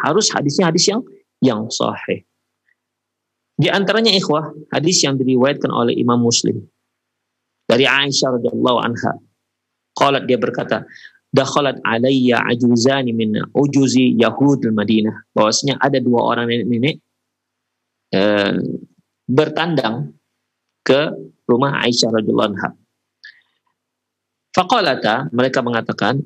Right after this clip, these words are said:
"Inna ahlal kubri yu'adzabuna fi kuburihim." Sesungguhnya penghuni kubur itu akan diadab di kuburannya kelak.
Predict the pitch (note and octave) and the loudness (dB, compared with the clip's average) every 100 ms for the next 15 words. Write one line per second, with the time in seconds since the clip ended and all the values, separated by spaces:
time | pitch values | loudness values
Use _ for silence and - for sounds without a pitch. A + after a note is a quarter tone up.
0 | _ B3 B3+ G#3+ A3+ F3+ F3+ D#3 D3+ C3 | _ -2 0 -2 0 0 2 0 2 0
1 | B2+ G#3+ G3 C3+ A#2+ A2+ A2+ A2 G#2+ C#3+ | 2 0 2 0 0 -2 0 0 2 2
2 | F3 D3 A#2 - A2 - G2+ A2+ A2+ A#2 | 2 0 -2 -2 -2 -2 0 2 2 -2
3 | A2 - B2 B2 B2 D#3 F3+ F#3 F#3 _ | -4 -6 -2 0 0 2 2 0 -4 _
4 | _ _ C3 B2+ B2+ B2 B2+ A2+ B2 B2 | _ _ -4 -2 -2 0 -2 0 0 0
5 | - C#3+ D3 C#3 B2 - B2 B2 C#3+ A#2+ | -2 -2 -4 -2 -4 -2 -2 0 -2 -4
6 | A#2 A2 A2 A2 G#2+ A2 A2 - | -4 -2 0 0 -2 0 -2 -2